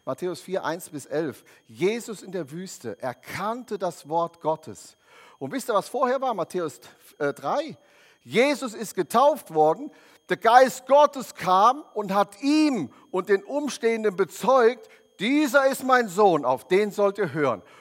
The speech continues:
Und da müssen wir sagen, „Wow, jetzt habe ich aber Power, jetzt geht's aber los.“ Und was macht der Geist Gottes?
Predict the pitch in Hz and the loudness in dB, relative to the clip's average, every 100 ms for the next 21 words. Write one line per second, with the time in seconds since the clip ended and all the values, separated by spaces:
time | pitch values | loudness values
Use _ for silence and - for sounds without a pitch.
0 | - 131 - 269 269 220 185 170 131 - | -14 2 4 4 2 -6 -2 -2 -2 -6
1 | - - 165 135 107 190 233 190 180 147 | -10 4 6 6 4 2 4 2 0 2
2 | 147 120 90 _ - 214 156 107 143 196 | 0 0 -4 _ 0 4 4 4 0 0
3 | - 180 170 143 160 147 107 - _ _ | -2 0 0 0 0 -4 -6 -14 _ _
4 | _ _ - 120 127 - - 127 127 131 | _ _ -16 -14 -12 -14 -14 -16 -12 -8
5 | 156 - 123 143 262 - | -10 -10 -10 -10 -14 -20